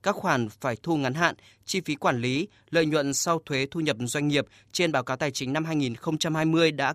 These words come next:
kiểm toán. Số liệu lợi nhuận sau thuế năm hai nghìn không trăm hai mươi mốt trên báo cáo tài chính quý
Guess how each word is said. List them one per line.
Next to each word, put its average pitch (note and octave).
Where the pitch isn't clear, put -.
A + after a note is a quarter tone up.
kiểm C3
toán. C3
Số A3
liệu A3+
lợi F3
nhuận D#3+
sau F#3+
thuế D3+
năm F3+
hai F3+
nghìn C#3
không E3
trăm D#3+
hai D#3+
mươi D#3+
mốt F3+
trên D#3
báo B2+
cáo B2+
tài C#3
chính B2
quý C3